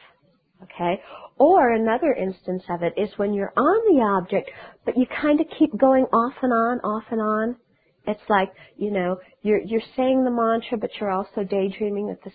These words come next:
same time. Yeah. Or you're kind of there visualizing the Buddha, but you're also planning things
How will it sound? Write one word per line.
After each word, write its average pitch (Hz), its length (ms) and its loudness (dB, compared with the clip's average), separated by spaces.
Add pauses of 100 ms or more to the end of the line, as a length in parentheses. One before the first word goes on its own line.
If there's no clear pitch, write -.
same 190 220 -4
time. 185 460 -6 (1200)
Yeah. 175 280 -8 (260)
Or 208 80 0
you're 214 120 2
kind 370 420 2
of 214 100 -8
there 247 280 6
visualizing 226 760 0
the 202 80 -4
Buddha, 208 340 -2
but 202 180 -10
you're - 140 -8
also 208 300 -4
planning 196 580 -6
things 202 220 -8